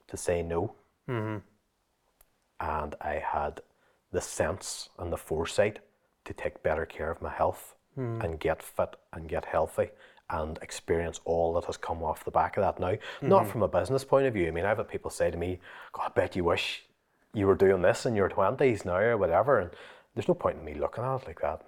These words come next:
Speaker 1: now. Do you know what I
Speaker 2: Yeah.
Speaker 1: mean? So not from a business point of view,
Speaker 2: Mm-hmm.
Speaker 1: but just getting fit and healthy because of how I know it's the right thing for my body and I know how it makes me feel now, and I can only imagine in my twenties how amazing that would have been
Speaker 2: Yeah.
Speaker 1: and where that might have taken me.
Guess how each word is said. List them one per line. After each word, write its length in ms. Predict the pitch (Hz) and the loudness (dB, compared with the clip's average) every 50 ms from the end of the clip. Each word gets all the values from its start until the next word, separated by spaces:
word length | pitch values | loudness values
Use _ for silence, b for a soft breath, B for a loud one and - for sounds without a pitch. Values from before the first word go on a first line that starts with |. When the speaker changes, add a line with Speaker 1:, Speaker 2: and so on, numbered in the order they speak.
| - | -12
Speaker 1:
now. 60 | - 78 80 95 117 131 | -10 -8 -6 -6 -6 -4
Do 80 | 127 143 | -2 0
you 140 | 131 123 117 | 2 2 4
know 80 | 107 95 | 4 4
what 100 | 90 - 107 | 2 2 0
I 20 | |
Speaker 2:
Yeah. 60 | - 82 | -2 -2
Speaker 1:
mean? 140 | 92 113 | -4 -4
So 120 | 113 - 107 | -4 -4 0
not 240 | 92 104 127 139 - | 4 4 4 4 4
from 120 | - 110 | -2 -4
a 60 | 87 76 | -4 -2
business 380 | - 85 85 90 - 135 127 | 0 0 0 2 0 -4 -6
point 240 | - - 147 151 151 | -2 0 0 2 2
of 60 | 147 139 | 2 2
view, 160 | 143 117 98 - - _ _ - | 2 0 0 -2 -8 _ _ -4
Speaker 2:
Mm-hmm. 300 | 139 123 113 110 107 104 | -4 -2 -2 -4 -6 -8
Speaker 1:
but 120 | - 101 | -4 -2
just 160 | 135 131 - - | -2 -2 2 2
getting 240 | 117 101 - 98 | 2 2 2 0
fit 240 | 87 - - 95 - | -2 0 0 0 0
and 80 | 104 87 | -2 -2
healthy 420 | - 90 87 110 - - 151 139 - - _ _ - | 2 4 4 4 2 0 -4 -6 -6 -12 _ _ -8
because 260 | 101 - 104 92 82 | 0 0 2 2 2
of 120 | 85 76 | 0 0
how 240 | 80 87 90 92 87 87 b b b b b b b b b b b b b b b _ - | 0 0 0 0 -2 -4 b b b b b b b b b b b b b b b _ -6
I 120 | - 107 | -4 -4
know 200 | 92 76 80 107 | -2 0 0 0
it's 100 | - - | -2 -2
the 100 | - 85 76 | -2 -2 0
right 220 | 80 85 92 - | 0 0 0 -2
thing 260 | - - 85 92 120 | -4 -4 -2 -2 -4
for 140 | 120 - 101 | -4 -4 -2
my 180 | 90 85 82 82 | 0 0 0 0
body 280 | 82 80 78 90 120 | 0 0 0 2 0
and 100 | 120 107 | 0 0
I 80 | 92 87 | 0 0
know 180 | 82 80 82 87 | 0 0 -2 0
how 80 | 82 87 | 0 0
it 120 | 82 - | 0 0
makes 240 | 87 82 - - - | -2 -6 -8 -8 -10
me 100 | 85 80 | -12 -12
feel 300 | - - 87 92 101 101 | -4 -2 0 0 0 0
now, 140 | 90 82 87 | 0 2 2
and 220 | 104 120 123 117 | 2 0 0 -2
I 80 | 110 95 | -2 -2
can 120 | - 92 | -2 -2
only 180 | 92 92 90 90 | -2 -2 -2 -4
imagine 540 | 82 80 82 82 78 90 104 - 123 123 117 b b b b b b b b b - | -4 -4 -4 -2 -2 -2 -2 -2 -4 -6 -6 b b b b b b b b b -8
in 100 | - 90 | -6 -4
my 80 | 85 85 | -4 -4
twenties 440 | - - 90 87 87 - 127 120 - | -2 -2 -2 -2 0 -2 -2 -4 -2
how 100 | - 107 | -2 -2
amazing 640 | 107 101 85 78 80 80 80 85 95 120 131 120 104 | -2 -2 -4 -6 -6 -4 -4 -4 -4 -4 -6 -6 -6
that 220 | 101 90 90 - | -6 -6 -4 -6
would 80 | - 113 | -6 -6
have 80 | 117 | -4
been 180 | 113 127 127 131 - _ - - | -4 -6 -6 -8 -12 _ -10 -6
Speaker 2:
Yeah. 340 | 139 113 117 107 110 104 95 | -2 -2 -2 -2 -2 -2 -2
Speaker 1:
and 100 | 92 85 | 0 4
where 160 | 87 87 85 85 | 4 4 6 4
that 180 | 85 85 - | 4 0 0
might 140 | 90 82 82 | -2 -6 -6
have 80 | 80 - | -6 -4
taken 300 | - 87 85 - - 117 | -4 -4 -4 -4 -6 -8
me. 100 | 127 | -10